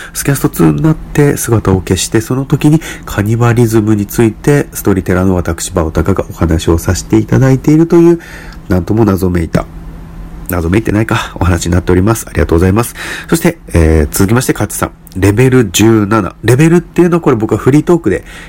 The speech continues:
やっている回になってますね。ホラーとはまた違う雑談を一人で黙々と喋っている回なんですけど、こちら三人ごとのタカさんをゲストにお招きして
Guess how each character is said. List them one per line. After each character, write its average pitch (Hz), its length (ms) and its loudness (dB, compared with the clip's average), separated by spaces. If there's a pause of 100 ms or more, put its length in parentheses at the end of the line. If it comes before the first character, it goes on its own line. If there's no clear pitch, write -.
や 87 120 0
っ - 20 -4
て - 160 0
い - 20 2
る 85 80 4
回 90 240 0
に - 80 0
な 85 80 2
っ - 40 -10
て - 100 -2
ま 76 140 0
す - 140 -4
ね。 131 120 2
ホ 127 280 -4
ラ 127 140 0
ー - 20 -10
と 165 120 0
は - 40 2
ま 120 120 -2
た 92 80 -2
違 87 160 -6 (160)
う - 80 -4 (200)
雑 90 240 -2
談 92 240 2
を 120 80 0 (440)
一 - 60 -12
人 92 180 0
で 87 80 -2
黙 85 240 -2
々 90 160 0
と 147 120 0
喋 - 220 -2
っ 87 40 -2
て - 180 0
い 90 40 4
る 87 60 0
回 127 180 0
な 139 100 0
ん 135 40 -6
で 143 80 -2
す - 80 -6
け 165 100 2
ど、 208 200 0 (720)
こ 143 80 -2
ち 147 80 0
ら 143 80 0
三 135 200 -2
人 131 120 -6
ご 127 120 2
と 127 120 0
の 123 80 2
タ 127 160 -4
カ 120 120 -2
さ - 200 0
ん 127 100 4
を 139 60 2
ゲ 120 120 2
ス - 100 -6
ト 98 100 2
に 92 80 0
お 92 80 0
招 92 400 0
き - 100 0
し - 140 -2
て 139 240 -2